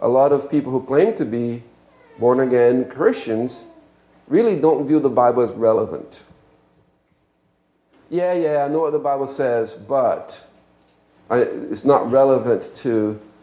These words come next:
my situation because my situation is unique. It's different than everybody else."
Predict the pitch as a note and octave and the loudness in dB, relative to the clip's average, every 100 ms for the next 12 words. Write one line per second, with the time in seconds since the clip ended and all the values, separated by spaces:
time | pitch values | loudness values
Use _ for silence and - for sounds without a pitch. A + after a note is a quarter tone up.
0 | - - A2+ A#2 A2+ B2 - B2 B2 B2 | -20 -8 0 0 0 -4 -6 0 2 2
1 | B2 A2 G#2+ G#2+ A2 G#2 A2 G#2 A#2 - | 0 -4 -2 0 0 0 -4 -4 -8 -6
2 | A#2 A2 G#2+ G#2+ G#2+ - G#2+ G#2 F#2+ G2 | -2 -2 -2 -6 -6 -2 0 2 2 0
3 | G2+ - - - - A#2 A2+ C3 C3 - | -4 -14 -20 -20 -6 -2 0 2 0 -4
4 | - - _ _ _ _ _ _ _ G2 | -16 -20 _ _ _ _ _ _ _ -20
5 | F#2 F#2 A2+ B2+ A2+ A2+ A#2 A2+ G#2+ G#2+ | -2 0 2 0 -2 -2 -2 0 0 0
6 | G#2 G#2 G#2+ G#2 G#2 D#3 C3+ A#2+ | 0 -2 0 0 2 4 4 0